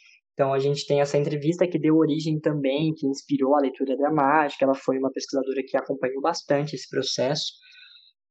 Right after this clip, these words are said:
da, da construção da, da leitura. E são alguns dos, dos resultados da leitura dramática, os dois artigos e essa conversa.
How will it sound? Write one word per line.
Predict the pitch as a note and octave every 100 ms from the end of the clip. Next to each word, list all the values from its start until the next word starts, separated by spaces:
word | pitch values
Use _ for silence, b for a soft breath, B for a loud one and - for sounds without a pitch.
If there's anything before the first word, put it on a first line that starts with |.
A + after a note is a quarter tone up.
| _ A#2+
da, | A#2+ A2+ A2
da | A2
construção | C3 A#2+ A#2 - B2 D3 C#3+
da, | A#2+ A2 G#2 G2 G2+ - -
da | A#2
leitura. | G#2+ G#2+ - C3 F#3 G#3+ - _ _ _ _ _ _ -
E | D#3 D3
são | - E3
alguns | E3+ F3 F3 F3
dos, | F#3 F#3 - -
dos | E3
resultados | D#3+ D#3+ E3+ D3+ C#3 C3 C3
da |
leitura | B2+ A#2+ B2+
dramática, | A#2+ A#2 C#3 F3 F3 D#3+ - D#3
os | C#3+
dois | B2+ A#2
artigos | A2+ G#2+ - D#3+ E3 D#3+ E3+ - - b b b b -
e | C3+
essa | C#3 - D3
conversa. | C#3+ E3 F3 C3 B2+ B2+ -